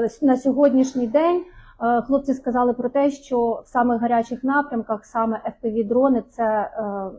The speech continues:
зараз найактуальніша зброя, тому ми,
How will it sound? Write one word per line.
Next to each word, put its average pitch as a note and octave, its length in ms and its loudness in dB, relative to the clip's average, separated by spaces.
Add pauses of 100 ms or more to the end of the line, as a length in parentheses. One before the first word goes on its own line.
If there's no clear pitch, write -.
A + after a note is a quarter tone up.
(120)
зараз A#3+ 460 2
найактуальніша A3+ 920 0
зброя, A3+ 600 0 (520)
тому B3 420 6
ми, A#3+ 200 4